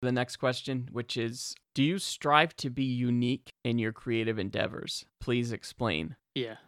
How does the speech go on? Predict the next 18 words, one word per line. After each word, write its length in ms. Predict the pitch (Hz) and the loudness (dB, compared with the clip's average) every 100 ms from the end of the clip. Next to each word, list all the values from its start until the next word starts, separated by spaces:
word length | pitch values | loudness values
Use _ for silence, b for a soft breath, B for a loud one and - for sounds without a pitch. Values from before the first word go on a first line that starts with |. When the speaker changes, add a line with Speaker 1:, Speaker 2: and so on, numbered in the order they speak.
| - | -4
Speaker 2:
all 120 | 131 | -2
the 80 | 120 | -4
time. 340 | - 127 110 - | -6 -4 -6 -6
I 80 | 131 | -6
think 280 | 123 127 120 | -4 -6 -4
that's 260 | 123 120 123 | -4 -4 -6
a 40 | |
constant 540 | - 131 127 - 117 | -4 -4 -2 -4 -6
thing. 180 | - 127 | -4 -4
You're 100 | 113 | -6
trying 380 | 110 - 127 127 | -10 -2 2 2
to 80 | 123 | 0
find 280 | - 127 117 | 0 0 0
as 120 | 113 | -4
much 300 | 123 127 - | -2 -2 -2
uniqueness 500 | 120 123 - 127 - | -2 -2 0 -2 0
as 160 | 117 | -4
you 140 | 110 | -4